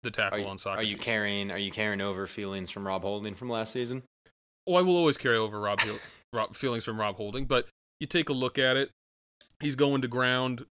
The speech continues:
Speaker 1: knowing he's not getting the ball, studs to the Achilles. I think he's lucky that he clipped him and didn't catch him clean. Uh, but it was, yeah, I mean,
Speaker 2: Nobody
Speaker 1: I'm just
Speaker 2: mentioned that in post-match. You are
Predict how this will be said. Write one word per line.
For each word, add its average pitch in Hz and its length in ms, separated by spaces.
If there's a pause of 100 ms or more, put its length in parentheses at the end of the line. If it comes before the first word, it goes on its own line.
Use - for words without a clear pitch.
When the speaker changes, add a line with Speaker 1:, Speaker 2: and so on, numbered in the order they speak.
(420)
Speaker 1:
knowing 135 340
he's 123 120
not 127 180
getting 131 200
the 117 60
ball, 113 440 (360)
studs 123 420
to - 100
the 113 140
Achilles. 113 600 (460)
I 110 100
think 117 160
he's 113 120
lucky 117 300
that 117 140
he 101 120
clipped - 340
him 151 280
and 131 100
didn't 113 180
catch - 240
him 110 80
clean. 139 440 (460)
Uh, 104 260 (100)
but 101 200 (240)
it 135 60
was, - 400 (280)
yeah, 120 60
I - 20
mean, 120 60
Speaker 2:
Nobody 135 320
Speaker 1:
I'm 107 60
just 104 80
Speaker 2:
mentioned 95 340
that 90 180
in 85 60
post-match. - 560 (460)
You 110 200
are 90 440